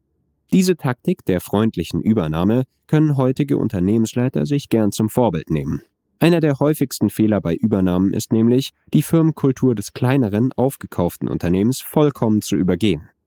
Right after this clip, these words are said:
Die Käufer agieren selbstherrlich und halten sich in allen Belangen für überlegen. Dabei geht oft jedoch wertvolles Wissen verloren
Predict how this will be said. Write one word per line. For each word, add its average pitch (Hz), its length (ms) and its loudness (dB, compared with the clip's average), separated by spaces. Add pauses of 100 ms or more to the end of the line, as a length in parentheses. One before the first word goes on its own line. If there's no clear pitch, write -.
(160)
Die 143 80 4
Käufer 156 380 0
agieren 123 360 0
selbstherrlich 92 800 -2
und 113 140 -4
halten 110 280 -2
sich 107 160 -2
in 113 120 0
allen 127 300 0
Belangen 92 360 0
für - 160 -4
überlegen. 110 600 -2 (420)
Dabei 95 360 0
geht 139 220 -2
oft - 240 -2
jedoch 123 240 0
wertvolles 101 580 -2
Wissen 139 240 0
verloren 101 460 2